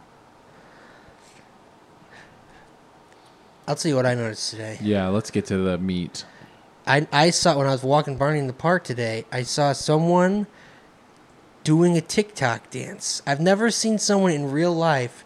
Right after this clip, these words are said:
Speaker 1: do a TikTok dance.
Speaker 2: Wow.
Speaker 1: Like, they, they were in the park and they had set their phone up on the ground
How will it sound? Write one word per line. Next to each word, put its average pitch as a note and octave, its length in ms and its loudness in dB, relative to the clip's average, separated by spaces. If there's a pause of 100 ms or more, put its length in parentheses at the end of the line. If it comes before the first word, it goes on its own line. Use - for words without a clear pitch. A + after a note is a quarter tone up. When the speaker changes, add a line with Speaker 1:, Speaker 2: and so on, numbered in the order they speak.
Speaker 1:
do D3+ 200 2
a C#3+ 40 4
TikTok C3 640 -2
dance. B2+ 180 -12
Speaker 2:
Wow. A#2 400 2 (340)
Speaker 1:
Like, C3 200 -4 (100)
they, D3 280 4
they C#3+ 180 2
were D3 100 4
in E3+ 120 2
the F#3 80 2
park E3 360 2
and C3 140 -2
they C3 40 0
had B2+ 140 -2
set D3+ 240 2
their E3 140 4
phone D#3 260 4
up D3+ 160 4
on C#3+ 120 4
the C#3 60 0
ground B2 560 -2